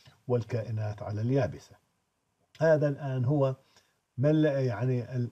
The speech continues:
الفكرة الأساسية التي تت-، ت-، ت-، ت-، تتبناها النظرية الماركسية الجديدة، بأن فعل الإنسان يؤدي إلى الخراب، وبالتالي هذا الخراب المستمر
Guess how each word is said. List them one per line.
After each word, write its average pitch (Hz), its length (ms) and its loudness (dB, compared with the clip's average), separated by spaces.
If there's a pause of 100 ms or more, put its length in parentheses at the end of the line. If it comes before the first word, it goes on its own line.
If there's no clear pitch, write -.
الفكرة 127 400 -4
الأساسية 131 460 -2
التي 120 400 -2
تت-، 120 360 -12 (160)
ت-، 113 280 -4 (220)
ت-، 110 360 -8 (500)
ت-، 127 60 -4
تتبناها 123 1000 -2
النظرية 120 360 -2
الماركسية 123 500 -4
الجديدة، 117 380 -6
بأن 113 340 -6
فعل 127 220 -6
الإنسان 117 460 -4
يؤدي 110 300 -6
إلى 104 100 -8
الخراب، 117 480 -6 (380)
وبالتالي 113 500 -4
هذا 127 180 0
الخراب 113 460 -6
المستمر 123 600 -4